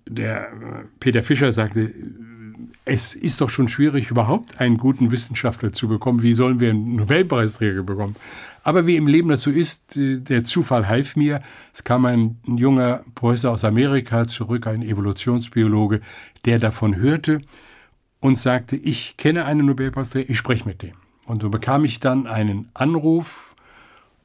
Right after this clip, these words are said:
ich solle bitte nach Basel kommen zu Professor Aber. Aber war der Wissenschaftler, der die genetische Schere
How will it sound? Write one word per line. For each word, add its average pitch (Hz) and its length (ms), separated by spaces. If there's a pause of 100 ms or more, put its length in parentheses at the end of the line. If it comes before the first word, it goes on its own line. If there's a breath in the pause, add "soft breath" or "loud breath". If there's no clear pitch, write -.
(120)
ich - 320
solle 123 320
bitte 117 260
nach 101 220
Basel 110 520
kommen 107 560
zu - 280
Professor - 480
Aber. 95 500 (360)
Aber 120 640
war 104 420 (800 loud breath)
der 107 360
Wissenschaftler, 117 680
der 104 160
die 104 160
genetische 117 600
Schere 110 520